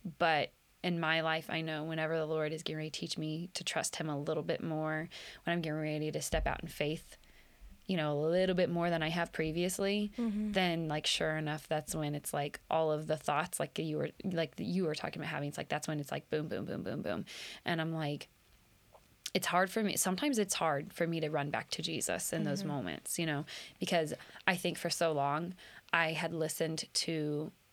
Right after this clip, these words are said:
Speaker 1: those voices for a
Speaker 2: Mm-hmm.
Speaker 1: really long time. So it actually feels like home to go back to those negative thoughts of myself.
Speaker 2: Mm.
Speaker 1: That sounds really weird, but it almost feels like home.
Speaker 2: Hmm.
Speaker 1: And because that's just been, that's just been me. That's just been my life, you know? Like, I've been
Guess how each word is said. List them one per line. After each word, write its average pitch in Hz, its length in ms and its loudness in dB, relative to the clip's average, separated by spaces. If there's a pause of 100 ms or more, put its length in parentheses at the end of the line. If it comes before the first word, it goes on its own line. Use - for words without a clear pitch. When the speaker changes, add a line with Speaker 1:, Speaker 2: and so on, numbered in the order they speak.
(140)
Speaker 1:
those 160 320 -2
voices 160 680 0 (260)
for 185 120 2
a - 20 4
Speaker 2:
Mm-hmm. 160 100 2
Speaker 1:
really 156 180 2
long 151 240 0
time. 160 220 -2
So - 140 2
it 214 40 6
actually 214 260 2
feels 180 200 0
like 165 140 0
home 139 320 -4 (260)
to - 80 -4
go 180 140 4
back - 240 0
to 165 100 -6
those 160 160 0
negative 143 300 -2
thoughts - 240 -4
of - 100 -4
myself. 196 380 -2
Speaker 2:
Mm. 170 120 -8
Speaker 1:
That 185 140 2
sounds 170 220 0
really 156 160 0
weird, 143 280 -4 (380)
but 202 100 6
it 196 80 6
almost 180 320 2
feels 165 160 0
like 147 140 0
home. 147 420 0 (340)
Speaker 2:
Hmm. 214 180 -2
Speaker 1:
And 170 520 4 (1600)
because 196 260 0
that's 175 220 2
just 208 200 0
been, 170 380 2
that's 208 200 2
just 262 200 0
been 156 200 -2
me. 165 360 -4 (120)
That's 175 140 -2
just 202 180 -4
been 165 120 -2
my 151 140 -4
life, 139 420 -4
you 165 120 -2
know? 151 260 -2
Like, 156 240 0
I've 160 160 0
been 170 300 0